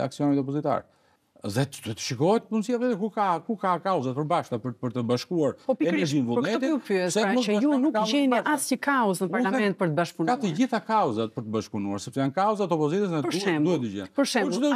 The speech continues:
Speaker 1: gjë,
Speaker 2: a, është,
Speaker 1: që
Speaker 2: për
Speaker 1: nga
Speaker 2: shembull, ja t'ju, t'ju marrë unë një rast që është i freskët, është krijuar kjo, ky grup i dialogut. Aty ju keni një vend bosh, një vend të rezervuar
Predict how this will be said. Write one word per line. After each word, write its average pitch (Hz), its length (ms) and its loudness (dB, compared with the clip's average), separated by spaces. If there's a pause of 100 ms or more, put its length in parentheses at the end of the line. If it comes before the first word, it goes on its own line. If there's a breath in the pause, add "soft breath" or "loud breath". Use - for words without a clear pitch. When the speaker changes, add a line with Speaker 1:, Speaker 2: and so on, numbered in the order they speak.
Speaker 1:
gjë, 277 100 0
Speaker 2:
a, 320 60 0
është, 277 100 -2
Speaker 1:
që 247 80 2
Speaker 2:
për 220 80 2
Speaker 1:
nga 240 220 2
Speaker 2:
shembull, 226 260 4
ja 226 80 0
t'ju, 226 100 0 (220)
t'ju 226 140 -2
marrë 202 160 2
unë 202 100 2
një 190 140 2
rast 233 180 -2
që 247 140 0
është 269 100 -6
i - 60 -12
freskët, 190 420 -2
është - 140 -6
krijuar 294 420 0 (320 loud breath)
kjo, 254 240 0
ky 226 160 0
grup 233 160 0
i 208 80 2
dialogut. 180 560 0 (240 loud breath)
Aty 269 300 0
ju - 20 -4
keni 254 320 2
një 196 80 0
vend 240 320 0
bosh, 208 320 -2
një 185 240 0
vend 233 160 0
të 240 160 2
rezervuar 190 640 0